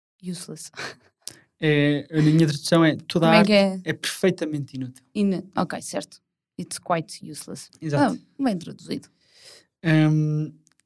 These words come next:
Speaker 2: e é, vale muito a pena, eu acho que, e é o, eu, para o bem e para o mal, por muito paradoxal que seja, eu acho que é completamente o prefácio que acompanha na perfeição,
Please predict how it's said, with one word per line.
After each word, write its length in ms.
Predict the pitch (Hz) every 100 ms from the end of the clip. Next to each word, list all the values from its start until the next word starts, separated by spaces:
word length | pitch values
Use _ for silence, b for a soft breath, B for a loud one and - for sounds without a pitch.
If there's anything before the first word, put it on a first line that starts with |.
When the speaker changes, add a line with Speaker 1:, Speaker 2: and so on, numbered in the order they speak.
| -
Speaker 2:
e 160 | 175
é, 120 | 180 170
vale 160 | 156
muito 140 | 156 139
a 20 |
pena, 200 | 139 135
eu 80 | 139
acho 140 | 139
que, 140 | - 147
e 80 | 160
é 80 | 165
o, 140 | 165 160
eu, 140 | 180
para 340 | 175 - _
o 20 | 208
bem 60 |
e 20 | 208
para 80 | 208
o 40 |
mal, 200 | 190 185
por 100 | 196
muito 120 | 190 175
paradoxal 500 | 170 170 - - 156
que 80 |
seja, 300 | - 151 147
eu 100 | 160 160
acho 180 | 160
que 200 | 160 -
é 360 | 160 160 160 156
completamente 840 | 156 147 160 160 156 156 156 - _ _ _ _ _ _ _ _ _ _ _ _ _ _ _ _ _ _ -
o 300 | 196 180 170
prefácio 480 | - - 185 - 175
que 100 | -
acompanha 500 | 180 180 180 185 185
na 160 | 180 180
perfeição, 640 | 180 - 175 185 175 123